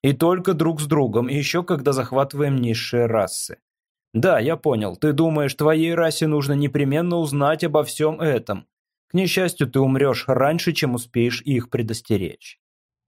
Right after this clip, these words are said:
"Камелон", думает Борл, "спорю на двадцать единиц, что физически мы сильнее его". "Принято.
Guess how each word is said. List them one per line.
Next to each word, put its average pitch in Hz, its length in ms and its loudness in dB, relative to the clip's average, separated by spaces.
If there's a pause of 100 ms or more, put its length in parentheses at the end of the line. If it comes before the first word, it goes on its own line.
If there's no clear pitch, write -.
(260)
"Камелон", 147 580 0 (180)
думает 120 560 0
Борл, 110 600 2 (260)
"спорю 190 500 2
на 156 120 0
двадцать 143 580 0
единиц, 156 500 -2
что - 260 0
физически 180 720 -2
мы 151 200 2
сильнее 139 560 0
его". 117 460 -2 (500)
"Принято. 139 540 0